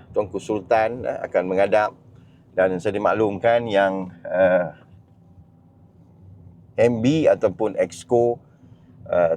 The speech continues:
telah diterima, uh, untuk menghadap, uh, Tuanku Sultan, uh, mengenai isu, uh, baby ini. Okey, uh, berbalik kepada isu yang, you know, uh,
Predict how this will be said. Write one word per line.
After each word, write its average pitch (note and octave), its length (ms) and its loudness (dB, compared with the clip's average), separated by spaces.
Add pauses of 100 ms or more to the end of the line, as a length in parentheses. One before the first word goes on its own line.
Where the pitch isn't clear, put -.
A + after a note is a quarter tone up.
telah G2+ 240 -2
diterima, G2 1200 -2
uh, B2 80 -4
untuk F#2+ 400 -8
menghadap, F#2+ 480 0
uh, E2 240 -14
Tuanku F2+ 240 -6
Sultan, F2 560 -4
uh, A2+ 160 0
mengenai F#2 480 -4
isu, F#2+ 480 -6 (560)
uh, F#2+ 80 -2
baby G2 640 -2
ini. F2 100 -4 (640)
Okey, B2+ 400 4
uh, G#2+ 320 2 (1600)
berbalik D3+ 480 2
kepada D3 240 2
isu D3 400 2
yang, A#2 400 2
you F#2 80 -8
know, C#3 400 2
uh, F#2+ 400 4